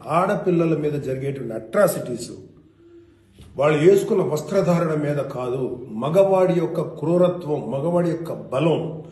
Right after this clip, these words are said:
పశు బలం, వీటి మీద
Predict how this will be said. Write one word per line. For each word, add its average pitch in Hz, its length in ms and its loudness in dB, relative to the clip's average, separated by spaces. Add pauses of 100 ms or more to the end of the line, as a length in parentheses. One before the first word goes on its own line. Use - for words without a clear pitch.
(320)
పశు 190 220 4
బలం, 170 600 4 (520)
వీటి 190 300 0
మీద 143 280 2